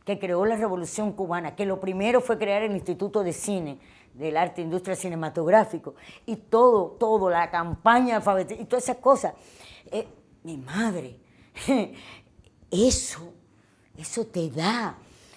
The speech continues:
es como levantarte, como con una solidez, y, y no podemos seguir con,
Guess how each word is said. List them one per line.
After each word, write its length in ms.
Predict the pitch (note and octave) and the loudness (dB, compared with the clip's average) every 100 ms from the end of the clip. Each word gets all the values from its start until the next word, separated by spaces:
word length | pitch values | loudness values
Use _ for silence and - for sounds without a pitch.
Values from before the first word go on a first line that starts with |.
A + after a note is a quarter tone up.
| _ - | _ -18
es 100 | - | -10
como 240 | A3 G3+ | -6 -4
levantarte, 1120 | F3 D3+ D3 C#3 - F#3 G#3+ A3 G3 - F3+ | -4 -4 -8 -10 -6 2 4 4 0 -8 -10
como 320 | - E3 D3+ - - _ _ - _ | -8 -10 -12 -16 -20 _ _ -20 _
con 220 | F3+ F3 | -6 -2
una 180 | A3+ G#3+ | -2 -2
solidez, 840 | - G#3+ F3+ E3 G3 A3 G#3+ - - _ _ | -2 -2 -2 -2 0 2 0 -10 -20 _ _
y, 160 | E3 F3 _ _ _ | -20 -20 _ _ _
y 80 | F3+ | -6
no 160 | G#3 - | -4 -2
podemos 320 | D#3 D#3 C#3+ | -6 -6 -10
seguir 360 | D3+ C#3+ D3 | -10 -10 -12
con, 320 | - C#3 C#3 | -16 -18 -18